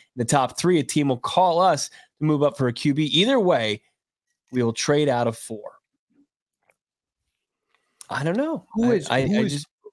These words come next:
Speaker 2: who is passing on a quarterback in the top three?
Speaker 1: I don't see any team that has the luxury to doing that. The Commanders,
Speaker 2: I
Speaker 1: they, they are just, they have a vision,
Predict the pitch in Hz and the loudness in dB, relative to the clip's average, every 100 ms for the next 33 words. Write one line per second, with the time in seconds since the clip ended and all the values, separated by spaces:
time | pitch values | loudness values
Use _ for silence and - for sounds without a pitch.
0 | _ - - 208 220 - 139 175 170 147 | _ -20 -6 -2 -2 -2 0 0 0 -2
1 | 123 113 - 147 127 101 95 101 98 92 | -2 -4 -4 -2 0 0 0 -2 -4 -4
2 | 107 90 - 98 90 - _ _ _ _ | -2 -4 -6 -10 -10 -12 _ _ _ _
3 | _ _ _ _ _ _ _ _ _ - | _ _ _ _ _ _ _ _ _ -4
4 | 139 139 151 143 156 - 156 139 127 131 | -4 0 0 0 0 0 0 2 0 0
5 | 117 117 123 117 120 107 104 104 101 - | 0 2 0 0 -2 -2 -2 -4 -4 -8
6 | - - 131 131 131 139 156 156 151 - | -12 -10 -6 0 2 2 2 0 -4 -8
7 | - _ _ _ _ 135 135 156 - 151 | -16 _ _ _ _ 0 0 0 -4 -4
8 | 135 143 131 123 117 113 - - 120 123 | 0 2 4 4 2 0 -6 -18 -6 -2
9 | 107 - - 131 139 147 143 143 123 123 | -2 -2 -4 -2 0 0 0 0 0 0
10 | 107 - | -2 -8